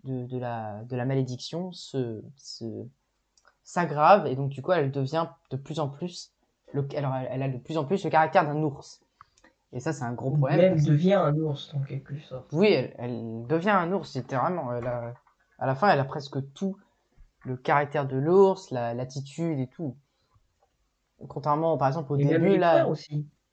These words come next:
Speaker 1: De quoi ?
Speaker 2: Les frères aussi.
Speaker 1: Oui, les
Speaker 2: Frères
Speaker 1: frères
Speaker 2: aussi,
Speaker 1: aussi.
Speaker 2: à un moment.
Speaker 1: Euh, oui, il y a les frères qui, qui, qui, où Mérida,
Speaker 2: Lui aussi,
Speaker 1: euh,
Speaker 2: euh.
Speaker 1: du coup, les frères, dans les trois frères, il les aide. Il aide, euh, Elinor dans l'histoire.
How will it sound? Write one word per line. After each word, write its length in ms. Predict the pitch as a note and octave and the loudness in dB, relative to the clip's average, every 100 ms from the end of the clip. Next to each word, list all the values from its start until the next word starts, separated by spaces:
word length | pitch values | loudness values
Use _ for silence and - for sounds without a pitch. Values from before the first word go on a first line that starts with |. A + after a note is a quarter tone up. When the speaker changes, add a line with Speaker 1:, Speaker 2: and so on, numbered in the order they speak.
| _ - | _ -8
Speaker 1:
De 80 | D3+ | 4
quoi ? 360 | A#3+ - - - | 4 4 -8 -12
Speaker 2:
Les 120 | C3+ | -12
frères 260 | - D3 E3 | -6 -6 -6
aussi. 220 | F3+ B3 - _ | -10 -16 -18 _
Speaker 1:
Oui, 140 | E3+ G3+ | 6 6
les 100 | C#3+ | 6
Speaker 2:
Frères 100 | D3+ | 2
Speaker 1:
frères 100 | C#3+ | 0
Speaker 2:
aussi, 180 | C#3 G#3 | 0 -2
Speaker 1:
aussi. 60 | F3 | -4
Speaker 2:
à 20 | |
un 60 | D#3+ | -4
moment. 260 | D3+ D3+ C#3+ _ _ - | -6 -8 -12 _ _ -8
Speaker 1:
Euh, 160 | A2+ | -4
oui, 140 | C#3 F3 | 2 2
il 60 | |
y 60 | C#3 | 4
a 60 | |
les 100 | C3 | 2
frères 260 | C3+ E3+ E3 | 2 0 0
qui, 280 | - C3 B2+ C3 | -2 0 0 -2
qui, 360 | - - - _ _ _ _ _ _ _ _ _ | -8 -8 -18 _ _ _ _ _ _ _ _ _
qui, 400 | _ - D3+ D3+ | _ -12 -8 -6
où 180 | D3+ D3 | -4 -2
Mérida, 580 | D3 D3+ D3 D3+ E3+ E3 | 0 2 4 8 10 10
Speaker 2:
Lui 80 | C#3 | 6
aussi, 380 | A#2+ E3+ F#3 C3+ | 2 -2 -2 -4
Speaker 1:
euh, 120 | A#2+ E3+ | -6 -8
Speaker 2:
euh. 40 | |
Speaker 1:
du 140 | C#3+ C#3+ | -8 -2
coup, 120 | G3 | 4
les 140 | D#3+ | 4
frères, 580 | C#3 - - F#3 D3+ B2+ | 2 -4 0 2 2 -2
dans 100 | C3 | -4
les 100 | B2+ | -6
trois 200 | - C#3 | -6 -8
frères, 280 | C#3 F3 E3+ C#3 | -4 -4 -4 -8
il 120 | B2+ | -4
les 280 | C3 B2+ C#3 | -2 0 0
aide. 300 | F3 C#3 B2 _ _ _ - | -2 -2 -8 _ _ _ -8
Il 140 | B2+ | -2
aide, 240 | D#3+ C#3 | -2 -2
euh, 340 | A#2 A#2 A2+ A2 A#2 - _ _ C#3 | -8 -8 -8 -10 -12 -16 _ _ -10
Elinor 640 | C3 C3+ D3 G3 G3 - _ _ - | -6 -2 6 6 6 0 _ _ -12
dans 100 | A#2+ | -10
l'histoire. 640 | B2 - F#3 G3 C#3 | -10 -8 0 0 0